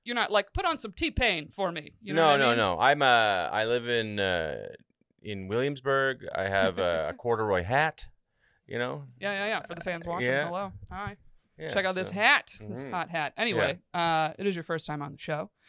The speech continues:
Speaker 1: And, uh, I always like to ask my guests, uh, and theme of the show for Shooters Gotta Shoot, I always love hearing shooting your shot stories. So
Speaker 2: Mm-hmm.
Speaker 1: I'm curious, do you have any shooting your shot stories that stick out in your mind?
Speaker 2: Uh, yeah.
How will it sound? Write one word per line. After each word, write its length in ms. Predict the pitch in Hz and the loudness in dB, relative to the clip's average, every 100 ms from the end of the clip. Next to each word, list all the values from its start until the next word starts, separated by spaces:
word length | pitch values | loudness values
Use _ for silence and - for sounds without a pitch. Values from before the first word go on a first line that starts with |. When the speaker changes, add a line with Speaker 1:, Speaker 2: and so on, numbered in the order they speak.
| - - - | -20 -18 -8
Speaker 1:
And, 280 | 160 156 | -6 -4
uh, 340 | 151 147 143 139 | -2 0 0 0
I 140 | - | -2
always 240 | 156 151 151 | -2 -2 -4
like 160 | 156 156 | -6 -2
to 80 | |
ask 220 | 170 156 170 | -2 -2 -4
my 140 | 156 | -8
guests, 420 | 151 160 156 - | -2 -2 -2 -6
uh, 40 | 175 | -4
and 260 | 151 151 | -2 -4
theme 220 | 151 220 190 | -4 -6 -6
of 60 | |
the 40 | 180 | -6
show 440 | - 185 196 226 _ | 0 2 2 -2 _
for 100 | 175 | -20
Shooters 300 | - 175 160 | -10 -8 -4
Gotta 180 | 170 143 | -4 -4
Shoot, 480 | - 277 294 269 - | -2 0 2 0 -8
I 80 | 175 | -8
always 180 | 180 180 | -8 -2
love 160 | 175 | -4
hearing 380 | 175 180 175 165 | -2 -6 -6 -8
shooting 260 | - 175 165 | -10 -10 -10
your 140 | 151 | -12
shot 260 | 160 151 - | -10 -10 -10
stories. 600 | - 180 208 131 - - _ _ _ - | -6 -4 -4 -6 -8 -16 _ _ _ -16
So 40 | |
Speaker 2:
Mm-hmm. 160 | 101 104 | -8 -4
Speaker 1:
I'm 160 | 160 160 | -4 -4
curious, 360 | 208 190 165 | -2 -2 -2
do 80 | 170 | -4
you 20 | |
have 180 | 170 165 | -2 0
any 140 | 165 | -2
shooting 280 | 156 - 160 | -8 -8 -8
your 100 | 156 | -8
shot 240 | - 151 - | -8 -8 -6
stories 340 | 160 139 - | -8 -8 -10
that 100 | - | -14
stick 280 | - - 151 | -14 -12 -6
out 220 | 160 - _ | -6 -8 _
in 100 | 156 | -18
your 80 | 139 | -10
mind? 360 | 139 170 - _ _ _ | -8 -8 -12 _ _ _
Speaker 2:
Uh, 240 | - 131 131 | 6 8 8
yeah. 340 | 135 123 117 | 8 8 6